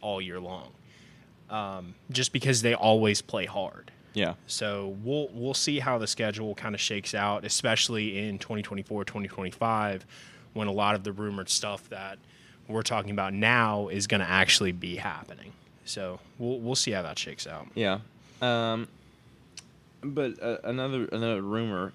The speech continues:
Speaker 2: that has come out as well is that the Big Twelve and Pac-twelve may have a merger. Um, again, I'm not, as a West Virginia fan, I'm not in favor of this. But
Speaker 1: Mm-hmm.
Speaker 2: if you're a Big Twelve fan, you should be.
Speaker 1: Eg-, exactly. I mean, I think it makes sense.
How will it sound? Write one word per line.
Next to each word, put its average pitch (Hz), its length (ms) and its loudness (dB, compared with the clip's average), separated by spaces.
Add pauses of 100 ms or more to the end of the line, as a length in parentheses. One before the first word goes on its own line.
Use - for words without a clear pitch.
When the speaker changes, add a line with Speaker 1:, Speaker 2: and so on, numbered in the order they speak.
Speaker 2:
that 92 240 -2
has 92 160 -4
come 101 180 -10
out 80 220 -4
as 101 140 -10
well 120 240 0
is 104 80 -6
that 95 160 -4
the 90 60 -10
Big 117 240 6
Twelve 98 300 4
and 98 140 -6
Pac-twelve 101 560 -2
may 95 400 6 (160)
have 87 460 6
a - 80 4
merger. 143 360 8 (500)
Um, 98 520 10 (960)
again, 131 340 0
I'm 107 200 2
not, 113 280 4
as 107 100 0
a 107 40 0
West 123 180 2
Virginia 123 280 -2
fan, 104 340 0
I'm 98 160 -2
not 107 240 0
in 104 60 -6
favor 123 340 -2
of 85 120 -6
this. 82 180 -4
But 107 540 4
Speaker 1:
Mm-hmm. - 120 -6
Speaker 2:
if 113 140 0
you're 107 100 2
a - 20 -2
Big 107 200 -2
Twelve 180 240 -2
fan, 98 360 0
you 113 80 -6
should 160 380 -2
be. - 300 -2 (340)
Speaker 1:
Eg-, 104 220 -2 (160)
exactly. 98 680 -2
I 87 60 -2
mean, 101 180 0
I 104 140 4
think 113 220 -2
it 101 40 2
makes 92 220 2
sense. 95 640 -2